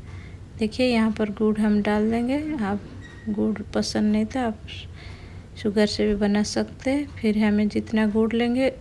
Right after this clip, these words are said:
उतना आधा इसे हमें पानी डाल लेंगे।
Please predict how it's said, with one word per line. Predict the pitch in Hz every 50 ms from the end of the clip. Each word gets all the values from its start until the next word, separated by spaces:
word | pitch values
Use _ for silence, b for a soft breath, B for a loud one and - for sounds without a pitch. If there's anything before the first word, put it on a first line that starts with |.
| - -
उतना | 214 - - - 208 208 208 - - -
आधा | - 208 202 - 214 226 247
इसे | 233 220 - - 220
हमें | 214 202 208 226 240 -
पानी | - 202 190 196 202 202
डाल | - 208 196 208 202
लेंगे। | 202 202 202 208 208 220